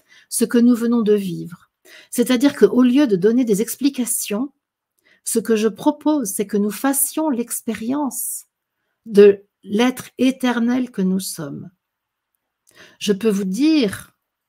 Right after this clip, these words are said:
je peux nous dire que l'esprit que nous sommes est éternel et que l'esprit que nous sommes est dans le corps. Et je peux même dire que l'esprit que nous sommes est le corps, que le corps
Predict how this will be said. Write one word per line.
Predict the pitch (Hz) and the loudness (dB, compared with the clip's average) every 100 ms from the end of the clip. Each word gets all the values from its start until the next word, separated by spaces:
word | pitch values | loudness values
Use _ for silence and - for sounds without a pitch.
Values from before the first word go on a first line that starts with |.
| _ | _
je | - | -4
peux | 196 240 | -4 0
nous | 233 277 320 | 2 2 2
dire | 190 277 294 226 185 - _ _ _ _ _ _ | -2 -2 0 -2 -6 -12 _ _ _ _ _ _
que | 220 | 4
l'esprit | 208 220 - - 302 294 | 4 2 0 0 -2 0
que | 233 | -2
nous | 208 | -4
sommes | 196 240 214 | -4 -4 -4
est | 196 | -4
éternel | 202 214 220 202 180 165 185 _ - | -6 -6 -6 -4 -4 -6 -12 _ -4
et | 196 196 | -2 6
que | |
l'esprit | 233 214 247 - - - 285 302 | 6 6 4 2 -2 -2 0 0
que | 233 | -2
nous | 202 | -4
sommes | 202 - 214 277 285 | -6 -4 -2 -2 -2
est | 202 | -4
dans | 190 226 | 0 0
le | 233 | 0
corps. | 220 - 170 160 - - - _ | -2 -6 -6 -6 -14 -20 -20 _
Et | 202 | 4
je | 196 | 6
peux | 196 208 | 2 0
même | 202 196 | 2 0
dire | 185 226 294 294 | -2 -2 -2 -4
que | - 190 170 _ - | -2 -2 -2 _ -4
l'esprit | 190 233 233 - - 294 | 2 2 0 -8 -2 -2
que | 285 | 0
nous | 202 190 | -2 -2
sommes | 185 269 269 240 _ | -2 -4 -4 -4 _
est | 277 277 | 0 2
le | 190 | 0
corps, | 185 160 - | -4 -10 -10
que | - | -2
le | 196 202 | 2 2
corps | 196 294 269 233 190 | 2 2 2 0 -2